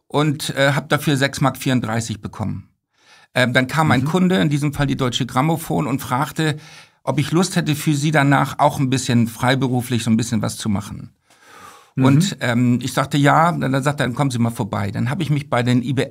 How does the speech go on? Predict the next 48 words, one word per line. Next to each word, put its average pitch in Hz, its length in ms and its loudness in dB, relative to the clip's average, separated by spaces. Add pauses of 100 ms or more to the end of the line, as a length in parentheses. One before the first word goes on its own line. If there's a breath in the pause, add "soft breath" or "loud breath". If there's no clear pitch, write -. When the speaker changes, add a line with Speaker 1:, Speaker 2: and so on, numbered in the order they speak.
Speaker 1:
Mern, 170 180 2
die 143 140 -2
ich 143 100 -8
kannte, 143 280 -2
erkundigt 165 520 -4
und 127 100 -12
sag, 113 200 -10 (680 loud breath)
„Was - 280 -10
kann 151 200 -4
ich 151 140 -6
denn 143 180 0
da 131 120 2
mal 117 180 0
nehmen?“ 113 800 0
So, 98 140 -14
und 98 200 -14
dann 107 200 -8
haben 127 160 -2
die 127 100 0
gesagt, 113 320 -6
„Ja, 113 220 -10
du, 104 180 -10
da 98 140 -12
gehst 113 260 -8
du, 110 160 -4
da 110 80 -10
gibst 113 240 -10
du 117 60 -4
Vollgas, 113 560 -4
du 120 100 -8
sagst, 107 260 -8
du 107 100 -6
willst 107 180 -8
fünfzig 120 480 -6
Mark 110 280 -2
haben 120 200 -4
die 123 80 -4
Stunde, 117 400 -4 (280 loud breath)
du 120 120 -4
kannst 139 340 -4
ja 117 160 -2
was, 117 240 -2
das 104 160 -10
ist 107 120 -8
überhaupt 120 340 -6
gar 117 120 -6
kein 95 200 -8
Problem, 120 460 -6